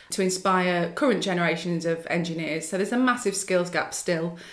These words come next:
um, in the engineering sector. I've been listening to businesses talk to me about that for the last fifteen years through my previous roles with C B I and the, um, and now Make U K, it's called, the E E F. Um,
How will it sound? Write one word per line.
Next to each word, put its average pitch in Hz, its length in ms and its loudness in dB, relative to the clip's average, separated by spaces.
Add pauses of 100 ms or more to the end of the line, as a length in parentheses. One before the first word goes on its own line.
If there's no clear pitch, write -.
(200)
um, 175 140 -2
in 180 160 0
the 175 80 2
engineering 170 460 0
sector. 170 360 -4
I've 165 200 -2
been 185 320 2
listening 185 400 -2
to 175 80 -8
businesses 175 500 -4
talk 175 220 0
to - 80 -8
me 180 80 -2
about 165 260 -2
that 165 320 -2
for 190 80 0
the 185 100 2
last 170 280 0
fifteen 180 440 0
years 185 360 2
through 175 140 -2
my 170 120 0
previous 180 480 -2
roles 156 220 0
with 156 140 -8
C 165 200 -4
B 160 140 -4
I 160 180 0
and 156 400 -6
the, 160 320 -2
um, 160 320 -4
and 170 120 -2
now 160 140 -2
Make 165 300 -6
U 175 60 -12
K, 165 320 -4
it's - 180 -12
called, 170 320 -4 (200)
the 160 100 -10
E 165 180 -2
E 165 40 -2
F. 180 340 -8 (380)
Um, 180 480 2